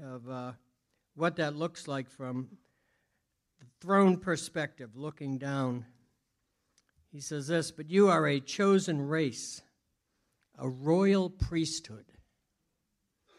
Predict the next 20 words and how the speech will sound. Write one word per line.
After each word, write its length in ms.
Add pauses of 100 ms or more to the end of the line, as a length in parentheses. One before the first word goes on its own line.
(640)
Hmm? 220 (920)
Just 140
let 160
that 200 (280)
robe 420
kind 240
of 120
settle 420
on 160
your 140
shoulders 580
a 60
little 260
bit. 340
A 40
royal 680 (400)
priesthood, 720 (1120)
a 120
holy 480
nation, 720